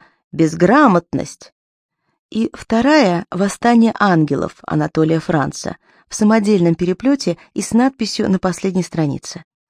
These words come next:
«Этот переплет я сделал из папки из старых носков в самые тяжелые дни моего пребывания в камере номер семь на Лубянке». Дата:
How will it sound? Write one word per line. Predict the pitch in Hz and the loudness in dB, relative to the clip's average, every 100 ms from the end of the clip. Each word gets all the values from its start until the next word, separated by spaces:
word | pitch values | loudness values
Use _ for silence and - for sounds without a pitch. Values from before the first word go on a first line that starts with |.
| _ _ _ _ _ | _ _ _ _ _
«Этот | 185 170 156 - | 0 2 0 -2
переплет | 151 135 147 160 247 285 - _ | -2 -2 0 2 2 0 -8 _
я | - 151 147 | -4 -2 0
сделал | 143 151 220 220 196 | -2 0 2 2 0
из | - 165 - | -2 -8 -4
папки | 202 233 - - | 0 0 0 -4
из | 170 | -4
старых | - 180 165 156 - | -2 0 0 0 -4
носков | 156 - - 254 277 - - _ | -8 -8 -2 0 0 -2 -20 _
в | - | -10
самые | - 170 240 254 254 | 0 4 4 4 4
тяжелые | - 220 175 214 202 196 | 2 0 2 2 2 0
дни | 160 180 202 | 0 2 4
моего | 175 160 156 | 2 2 0
пребывания | 156 147 147 165 170 147 | -2 -2 0 2 2 2
в | 147 | -2
камере | - - 156 147 139 | -2 0 0 0 0
номер | 139 131 131 | 0 -2 -6
семь | - 180 226 214 _ _ | -4 0 2 0 _ _
на | 165 | -2
Лубянке». | 151 139 139 - - - - _ _ _ _ _ _ _ _ _ _ _ | -2 -4 -6 -8 -12 -18 -20 _ _ _ _ _ _ _ _ _ _ _
Дата: | 151 147 214 269 285 285 | -10 -4 -4 -2 -4 -6